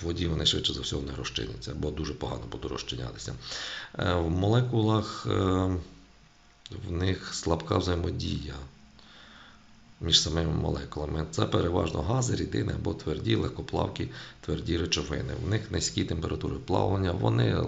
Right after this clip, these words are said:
литкі, е, можуть мати запах, вони крихкі і непластичні.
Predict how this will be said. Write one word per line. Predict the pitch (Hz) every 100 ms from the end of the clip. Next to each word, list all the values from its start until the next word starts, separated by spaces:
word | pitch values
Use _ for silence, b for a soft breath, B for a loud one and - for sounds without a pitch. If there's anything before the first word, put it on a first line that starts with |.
| - -
литкі, | 87 82 - - 113 113 - B B B B
е, | 85
можуть | 82 107 82 73
мати | 71 -
запах, | 67 69 69 - -
вони | 120 127
крихкі | 123 82 80 - 113
і | 95
непластичні. | 80 - 64 - - 73 69 - 67